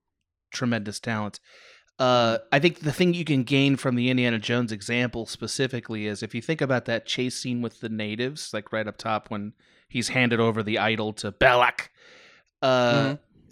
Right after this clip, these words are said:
Speaker 1: they, so Spielberg actually has a series of repetitive shots that establish screen direction, and they're not always traveling the same dir-, like, they're not always going the same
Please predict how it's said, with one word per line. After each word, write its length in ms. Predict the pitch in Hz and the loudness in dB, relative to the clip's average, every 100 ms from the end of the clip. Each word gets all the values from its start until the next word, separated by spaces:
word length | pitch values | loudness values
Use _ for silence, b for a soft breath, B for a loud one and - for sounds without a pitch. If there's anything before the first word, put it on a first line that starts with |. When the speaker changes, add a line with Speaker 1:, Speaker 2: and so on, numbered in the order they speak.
| _ | _
Speaker 1:
they, 440 | 156 143 156 151 139 | -2 6 6 6 0
so 200 | - 160 | -2 -2
Spielberg 460 | - 196 202 180 | 0 0 2 4
actually 320 | 165 165 170 131 | 4 4 2 2
has 300 | 143 151 139 | 6 6 4
a 60 | |
series 640 | - - 165 156 156 127 | 0 -2 -2 -2 -2 0
of 160 | 131 113 | -2 -2
repetitive 600 | 117 - 135 135 120 107 | -4 -2 0 2 2 0
shots 640 | - 131 123 110 - - b b b b | -2 0 2 2 -2 -14 b b b b
that 160 | 135 127 | 2 2
establish 920 | 117 - 175 180 175 123 98 - - - | 2 0 4 6 4 0 -4 -4 -6 -8
screen 380 | - 127 110 | -8 -4 -4
direction, 540 | 98 98 92 - 110 131 B B B - | -4 -6 -8 -10 -12 -12 B B B 0
and 160 | 135 | 4
they're 140 | 143 139 | 4 6
not 300 | 143 151 147 | 6 6 6
always 500 | 135 139 135 120 - | 6 4 2 2 -2
traveling 560 | - 139 135 131 127 | -2 2 4 2 0
the 60 | 117 | -2
same 280 | - 123 117 | -2 -2 -2
dir-, 200 | 113 113 | -4 -4
like, 200 | 117 104 | -4 -2
they're 120 | 123 | 2
not 200 | 131 131 | 4 6
always 340 | 127 127 120 107 | 6 6 2 0
going 360 | 123 123 123 | 2 2 2
the 80 | 110 | -2
same 400 | - 123 113 110 | -2 -2 -2 -4